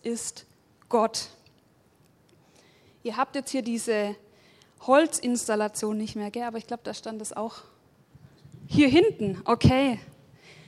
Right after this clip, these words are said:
da hinten ist es noch, macht nix. Ähm, aber Jesus ist Gott, das ist auch ein zentrales Thema.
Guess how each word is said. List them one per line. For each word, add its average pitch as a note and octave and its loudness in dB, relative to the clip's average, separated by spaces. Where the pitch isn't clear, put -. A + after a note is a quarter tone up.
da A3+ 0
hinten C#4 2
ist D#4 -4
es D#4 -6
noch, C#4+ 0
macht C4 -2
nix. - -2
Ähm, A#3+ 4
aber A#3+ 2
Jesus B3 -2
ist - -8
Gott, A#3+ -2
das A3+ -6
ist - -8
auch A3+ -4
ein A3+ -6
zentrales G#3+ -8
Thema. G3+ -6